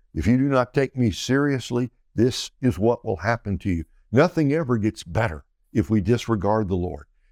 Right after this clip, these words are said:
If you decide to go your own way, things will never get better. You can, you can go your own way, but you aren't gonna be happy where you end up. And this last verse reminds us God's way is always best. Those days there was no king, so it was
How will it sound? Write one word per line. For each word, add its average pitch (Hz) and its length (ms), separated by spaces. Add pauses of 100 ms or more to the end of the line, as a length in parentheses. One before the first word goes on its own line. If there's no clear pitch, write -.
If 82 100
you 127 100
decide 135 400
to 117 60
go 123 160
your 117 180
own 127 260
way, 120 240
things 131 340
will 107 100
never 120 280
get 92 220
better. 92 320 (160)
You 147 160
can, 196 380
you 165 140
can 165 120
go 139 160
your 165 180
own 113 220
way, 95 220 (360)
but 87 200
you 92 120
aren't 117 300
gonna 123 180
be 98 140
happy 113 480 (220)
where 113 260
you 104 340 (300)
end 104 220
up. 80 260 (500)
And 135 160
this 135 160
last 131 320
verse 80 300 (240)
reminds 110 500
us 113 160
God's 123 380
way 113 240
is 104 240
always 120 480
best. 90 400 (300)
Those 120 200
days 143 240
there 135 120
was 143 220
no 104 120
king, 117 260
so 120 280
it - 100
was 101 160